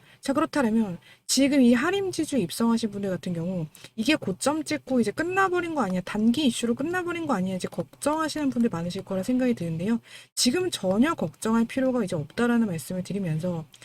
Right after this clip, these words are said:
양재동 이제 재개발 이슈로 이제 천일 고속이 이제 열 배 가까이 지금 급등한 상황이잖아요. 자, 그런데 지금 할인지주는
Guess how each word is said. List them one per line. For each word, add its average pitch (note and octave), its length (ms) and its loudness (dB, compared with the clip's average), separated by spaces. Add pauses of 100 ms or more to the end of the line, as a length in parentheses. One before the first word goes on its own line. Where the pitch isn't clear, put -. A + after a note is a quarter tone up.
(260)
양재동 C4+ 720 4
이제 A#3 100 2
재개발 A#3+ 600 2
이슈로 A3+ 400 0
이제 F#3+ 140 -4
천일 F#4 480 -6
고속이 A#3 460 -2
이제 E3+ 220 -4
열 F#3 240 2
배 F4+ 220 -2
가까이 C4+ 340 0
지금 A3 160 -4
급등한 G3+ 320 -6
상황이잖아요. G3 560 -2 (280)
자, C#4 120 4
그런데 B3 460 4 (320)
지금 C4 260 4
할인지주는 C4 840 -2